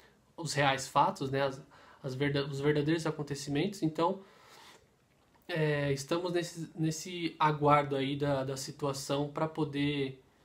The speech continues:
julgar, tá bom? Então, é isso. Se inscrevam no canal, deixem o like aí e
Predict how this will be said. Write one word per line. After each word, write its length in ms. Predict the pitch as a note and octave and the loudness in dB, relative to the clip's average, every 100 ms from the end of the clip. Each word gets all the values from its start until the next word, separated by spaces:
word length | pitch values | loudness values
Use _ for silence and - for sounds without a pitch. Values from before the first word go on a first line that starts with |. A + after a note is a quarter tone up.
| - _ - | -20 _ -4
julgar, 520 | C#3 E3 D3+ A#2 - _ _ _ _ _ _ | 0 2 2 -2 -4 _ _ _ _ _ _
tá 120 | B2+ | -4
bom? 360 | B2 D3 E3+ D#3 | 2 4 4 2
Então, 840 | D3 C#3 C#3+ D3 D3+ D3 C3+ B2+ - _ _ _ - | -4 -4 0 4 4 4 2 -2 -8 _ _ _ -2
é 120 | C#3 | 2
isso. 540 | C3+ G3 G#3+ G#3+ G#3 - - _ | 2 2 0 0 0 -2 -20 _
Se 160 | - - | -12 -8
inscrevam 360 | C#3 D#3 D#3 D3+ | -2 2 4 4
no 100 | C#3+ | 4
canal, 380 | C3 B2+ C#3+ | 2 4 4
deixem 300 | C#3 C#3+ - | 4 0 0
o 40 | C3+ | 0
like 360 | B2+ C3 B2+ | 2 2 -2
aí 320 | C3 C3 D#3+ - _ _ _ | -2 -2 -4 -10 _ _ _
e 320 | - D3 D3 | -6 -2 -2